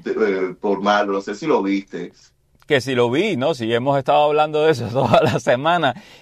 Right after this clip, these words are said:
Speaker 2: y más. Eh, es, es más, hasta, hasta encontramos a la familia del señor aquí en Miami. Bueno, en Miami no, pero
Speaker 1: Ah,
Speaker 2: en Florida.
Speaker 1: sí, y todo.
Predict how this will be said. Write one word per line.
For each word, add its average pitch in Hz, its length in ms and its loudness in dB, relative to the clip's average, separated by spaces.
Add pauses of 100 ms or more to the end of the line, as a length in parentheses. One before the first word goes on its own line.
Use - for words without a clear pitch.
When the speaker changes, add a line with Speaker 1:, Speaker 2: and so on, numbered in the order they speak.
(140)
Speaker 2:
y 160 180 -2
más. 156 420 2 (220)
Eh, 131 220 -2
es, 135 160 0 (100)
es 143 100 0
más, 156 180 2
hasta, 110 180 2 (160)
hasta 117 200 0
encontramos 120 460 0
a 175 40 4
la 156 100 4
familia 127 440 0
del 127 120 0
señor 120 320 -4
aquí 127 160 -2
en 143 60 -6
Miami. 131 380 -4 (640)
Bueno, 165 160 2
en 113 60 0
Miami 113 260 2
no, 151 120 0
pero 139 140 6
Speaker 1:
Ah, - 20 0
Speaker 2:
en - 60 -4
Florida. 113 340 -2
Speaker 1:
sí, 165 60 -6
y - 20 -6
todo. 147 720 0